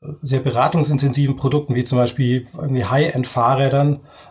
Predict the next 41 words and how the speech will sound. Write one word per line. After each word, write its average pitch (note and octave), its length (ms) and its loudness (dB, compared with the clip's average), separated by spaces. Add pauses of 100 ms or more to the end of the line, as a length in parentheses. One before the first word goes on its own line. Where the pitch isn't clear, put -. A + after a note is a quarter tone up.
Äh, B2 180 0
da B2 100 -2
gibt's, C3 220 -4
glaub C#3+ 160 4
ich, C#3+ 300 -4
wirklich C#3+ 280 -2
einen B2 100 0
Bedarf C3 420 0
bei D3 100 2
den C#3+ 120 2
Kunden. C#3+ 600 0 (280)
Äh, B2 260 2
bei, A#2+ 260 2
bei A#2 160 0
anderen C3+ 500 0
Produkten C3+ 540 0
ist C#3 160 -4
es C#3 120 -2
eher, B2 360 -2
eher B2+ 160 -2
weniger C3+ 320 2
ausge-, A#2+ 460 -2
ausgeprägt. B2 720 -4 (380)
Insofern C#3+ 380 2
grundsätzlich D3 460 2
denkbar, C3+ 500 4
steht B2+ 280 0
jetzt B2 220 -2
bei - 80 0
uns D3 220 -2
nicht C3 160 0
ganz B2 140 -2
oben C3 200 4
auf A2 120 0
der A#2+ 140 0
Liste. A#2+ 440 -2 (540)
Ähm, - 460 -6 (340)
kommt, C#3 420 0 (180)
kommt C3+ 280 -2
drauf - 140 -8
an. G2+ 180 -4